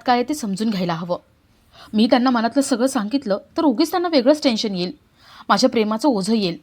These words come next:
नको, नको, मैत्री, जिम्मेदारी यांच्या पलीकडे त्यांच्या मनात काही आहे का हे आधी समजून घ्यायला हवं.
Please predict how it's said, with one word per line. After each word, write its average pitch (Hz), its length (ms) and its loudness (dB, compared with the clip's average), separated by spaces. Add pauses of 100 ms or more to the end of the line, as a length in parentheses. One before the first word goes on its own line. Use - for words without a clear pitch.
(160)
नको, 196 200 -4
नको, 180 260 -4 (560)
मैत्री, 202 480 -2
जिम्मेदारी 208 640 -2
यांच्या 196 320 -4
पलीकडे 254 380 -2
त्यांच्या 269 260 -2
मनात 262 160 -2
काही 294 200 -2
आहे 240 200 0
का 285 140 -2
हे 269 160 -2
आधी 226 180 -2
समजून 202 340 -4
घ्यायला 180 240 -4
हवं. 170 180 -4